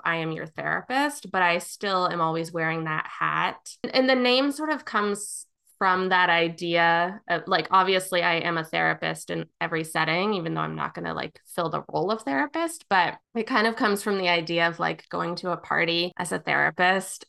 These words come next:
And when people hear that you're a therapist, they start approaching <laughs> you in a different way or bringing you things that, like, maybe they wouldn't talk about with somebody else.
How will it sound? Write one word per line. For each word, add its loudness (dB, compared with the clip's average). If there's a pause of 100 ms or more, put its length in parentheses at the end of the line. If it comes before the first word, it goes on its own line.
And 0
when -6
people -2
hear -4
that -4
you're -2
a -6
therapist, 0
they 2
start 0
approaching 2
<laughs> 4
you 6
in 0
a 0
different -2
way 0
or 4
bringing 0
you 2
things 0
that, -2
like, 2
maybe 0
they 0
wouldn't -2
talk 2
about 8
with 4
somebody -2
else. 2